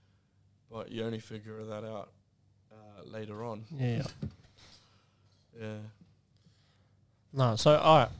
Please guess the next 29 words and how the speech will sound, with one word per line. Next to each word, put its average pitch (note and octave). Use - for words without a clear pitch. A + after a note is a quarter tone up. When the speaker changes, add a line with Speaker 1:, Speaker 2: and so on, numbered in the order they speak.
Speaker 2:
I -
have D#3+
another C3
one. -
With -
being C3
a A2+
pastor's A#2
kid, A#2
did C#3+
you D3+
just D#3+
miss E3+
out B2
on C3
anything? D3+
Speaker 1:
<laughs> G#2
Speaker 2:
Like, A#2+
'cause C#3+
I D#3
know, C3+
well, C#3
Speaker 1:
I E3
Speaker 2:
I -
know C3
we've C3
played, C#3+
everyone's C3+
played A#2